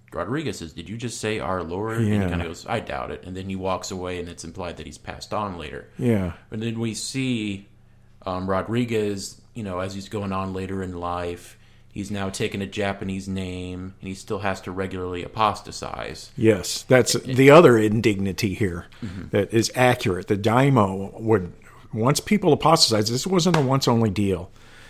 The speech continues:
Speaker 2: You had to go on a regular basis, go back, and kind of submit yourself to this humiliation. And you can kind of, uh, see it in, in, uh, Rodriguez's case.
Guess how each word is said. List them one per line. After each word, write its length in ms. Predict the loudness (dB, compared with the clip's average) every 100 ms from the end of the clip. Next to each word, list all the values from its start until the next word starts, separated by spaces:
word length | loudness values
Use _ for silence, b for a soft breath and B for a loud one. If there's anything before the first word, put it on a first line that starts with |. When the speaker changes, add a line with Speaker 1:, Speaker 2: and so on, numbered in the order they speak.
| b
Speaker 2:
You 140 | 4 8
had 160 | 8
to 60 | 8
go 160 | 6 6
on 100 | 6
a 20 |
regular 320 | 6 8 6
basis, 460 | 6 6 4 -2 2
go 180 | 4
back, 580 | 6 6 4 0 -12 -16 -20 b b b b
and 140 | -8 -2
kind 160 | 0
of 60 | 0
submit 480 | 0 2 2 2 2
yourself 400 | 0 0 0 0
to 120 | -4
this 160 | -2 -2
humiliation. 840 | -2 -2 -2 -4 -2 -2 -4 -8 -16 b b b b -4
And 260 | -2 -2 -2
you 220 | -4 0
can 160 | 0
kind 200 | 2 4
of, 180 | 2 0 -14 -16
uh, 180 | -12 -12 -14 -14 -6
see 420 | 2 6 8 8
it 180 | 4 -4
in, 240 | -4 -4
in, 300 | -4 -4 -4 -8 b b b b -10
uh, 280 | -4 -4 -6 -4
Rodriguez's 720 | 2 6 8 6 4 -4 -8 -2
case. 500 | -2 -2 -4 -6